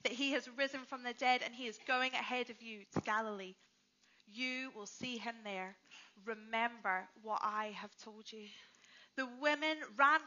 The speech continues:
quickly from the tomb. They were frightened, but also filled with great joy. They rushed to give the disciples the angel's message. And when they went, Jesus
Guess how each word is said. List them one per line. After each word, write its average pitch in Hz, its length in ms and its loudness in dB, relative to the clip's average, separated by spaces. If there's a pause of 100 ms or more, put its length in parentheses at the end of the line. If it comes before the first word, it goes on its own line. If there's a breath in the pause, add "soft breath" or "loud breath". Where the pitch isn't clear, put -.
(120)
quickly 311 380 0
from 277 220 -6
the 269 100 -4
tomb. 262 400 -4
They 277 100 2
were 330 140 0
frightened, 339 680 2
but - 220 -4
also 277 400 -8
filled 220 560 -2
with - 160 -14
great 220 240 -8
joy. 226 400 -10 (540 loud breath)
They 254 100 0
rushed 262 580 0
to 254 80 -8
give 262 300 -2
the 226 100 -6
disciples 226 800 -4 (240 loud breath)
the - 160 -6
angel's 220 480 -4
message. - 640 -14 (500 loud breath)
And 226 100 2 (120)
when 262 200 6
they 254 180 -2
went, 233 280 0 (100)
Jesus 247 460 -4